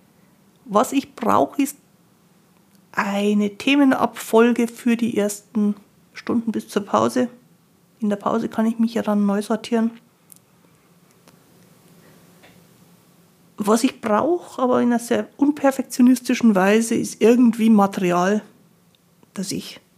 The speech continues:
zusätzlich zu dem, was ich mit der Gruppe machen werde, auch zeigen kann. Und wenn ich den Perfektionismus weglasse, dann kann ich einfach ein Blatt Papier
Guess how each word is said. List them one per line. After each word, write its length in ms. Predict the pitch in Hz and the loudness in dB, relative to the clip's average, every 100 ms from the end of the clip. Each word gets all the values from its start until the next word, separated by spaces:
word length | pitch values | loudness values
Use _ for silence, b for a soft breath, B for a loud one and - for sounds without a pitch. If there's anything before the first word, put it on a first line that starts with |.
| _ _ | _ _
zusätzlich 500 | - 277 262 247 247 | -6 -2 -2 -2 -4
zu 100 | - | -4
dem, 220 | 226 233 208 | 0 2 2
was 160 | 214 | -2
ich 100 | 226 | -4
mit 120 | 220 | -4
der 60 | 202 | -2
Gruppe 300 | 214 220 208 | -2 -2 -2
machen 340 | 196 196 208 | 0 0 -2
werde, 240 | 196 190 - - | -2 -4 -8 -8
auch 200 | 175 - | -8 -4
zeigen 380 | - 196 233 | -2 0 0
kann. 340 | 226 214 220 226 - _ _ _ _ _ _ _ _ _ _ _ _ _ _ _ _ _ _ _ _ _ _ _ _ _ _ _ _ _ - | 2 2 2 0 -8 _ _ _ _ _ _ _ _ _ _ _ _ _ _ _ _ _ _ _ _ _ _ _ _ _ _ _ _ _ -8
Und 240 | 208 190 | -2 -2
wenn 160 | 202 208 | 0 -2
ich 100 | 220 | 0
den 140 | - | 0
Perfektionismus 880 | 202 226 226 226 247 254 254 254 208 | 0 -2 -4 -6 -2 0 -2 -8 -4
weglasse, 600 | 220 330 185 165 226 - _ _ _ _ _ _ _ | -4 -4 -4 -4 -4 -8 _ _ _ _ _ _ _
dann 220 | - 185 196 | -4 -4 -4
kann 300 | - 220 269 | -4 -4 -4
ich 240 | 254 - | -6 -6
einfach 340 | 208 226 - | -6 -6 -6
ein 160 | 240 220 | -2 0
Blatt 240 | 214 214 | 0 -2
Papier 480 | - 233 - 247 254 | -2 -6 -2 0 0